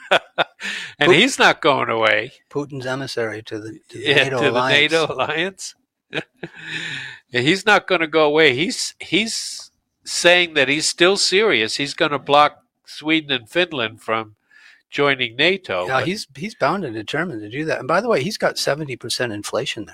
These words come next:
Speaker 1: I know. He thinks that spending more money is the cure to inflation.
Speaker 2: Does he believe
Speaker 1: And
Speaker 2: that, or
Speaker 1: lowering, that's what he s-, claims to believe.
Speaker 2: Yeah. Well, we,
Speaker 1: Lo-
Speaker 2: we know that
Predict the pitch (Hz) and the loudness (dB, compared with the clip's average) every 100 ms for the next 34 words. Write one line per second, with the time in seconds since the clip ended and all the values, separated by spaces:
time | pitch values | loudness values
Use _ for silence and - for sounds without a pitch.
0 | 131 123 127 139 101 _ _ - - _ | -2 0 2 0 -2 _ _ -20 -20 _
1 | _ _ - 185 - 196 156 - 139 - | _ _ 0 0 4 2 2 -2 -2 -2
2 | - 175 175 170 156 156 151 151 156 156 | 2 4 6 2 2 4 4 4 2 2
3 | 123 107 110 - 143 143 135 120 104 131 | 0 0 -8 -6 0 2 2 -4 -6 -2
4 | 131 113 131 165 175 180 196 233 196 220 | -2 0 0 2 2 4 2 4 6 8
5 | 180 175 - 135 143 _ 160 208 - 196 | 8 6 2 -2 -10 _ 4 4 4 0
6 | 143 120 - - 180 202 - 143 107 107 | 0 -2 -8 2 2 2 -4 -8 -8 -10
7 | 104 95 - _ 127 110 - - _ - | -12 -12 -20 _ -12 -12 -14 -20 _ -20
8 | _ _ 139 147 156 156 143 156 175 240 | _ _ 0 4 4 2 -2 2 6 8
9 | 185 135 | 6 4